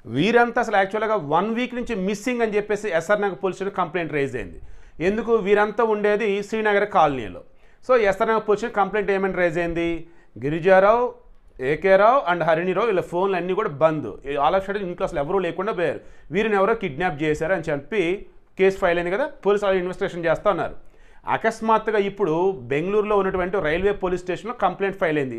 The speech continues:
ఏమని? "మా నాన్నగారిని ఎవరో కావాలని చంపి అక్కడ వేశారని" చెప్పేసి హరిణిరావు కేసు ఫైల్ చేసింది.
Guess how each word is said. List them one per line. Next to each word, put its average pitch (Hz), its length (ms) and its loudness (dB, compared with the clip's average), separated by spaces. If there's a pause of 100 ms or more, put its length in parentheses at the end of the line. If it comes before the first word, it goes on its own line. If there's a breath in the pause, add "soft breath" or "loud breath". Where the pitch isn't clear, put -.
(100)
ఏమని? 180 320 -2 (920 soft breath)
"మా 156 100 4 (140)
నాన్నగారిని 196 600 4 (140)
ఎవరో 170 200 4 (120)
కావాలని 175 480 2
చంపి 160 260 -2
అక్కడ - 160 -2 (100)
వేశారని" 151 400 0
చెప్పేసి 160 280 -8
హరిణిరావు 156 500 -2
కేసు 170 240 -4
ఫైల్ 139 240 -2
చేసింది. 98 280 -12